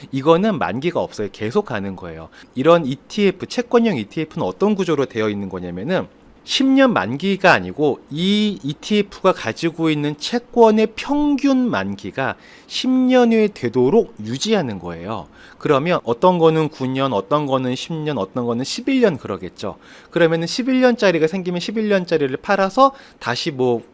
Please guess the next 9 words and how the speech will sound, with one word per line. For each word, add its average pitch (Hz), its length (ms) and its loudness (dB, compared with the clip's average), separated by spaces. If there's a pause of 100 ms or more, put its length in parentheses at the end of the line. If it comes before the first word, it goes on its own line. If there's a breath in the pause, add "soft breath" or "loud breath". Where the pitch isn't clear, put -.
(120)
구 127 80 -4
년짜리나 151 600 2
십 220 140 -6
년짜리를 185 480 -2 (100)
바꿔치우게 190 600 -6
됩니다. 90 420 -6
그 - 140 -6
안에서 131 380 -2
계속 262 420 -2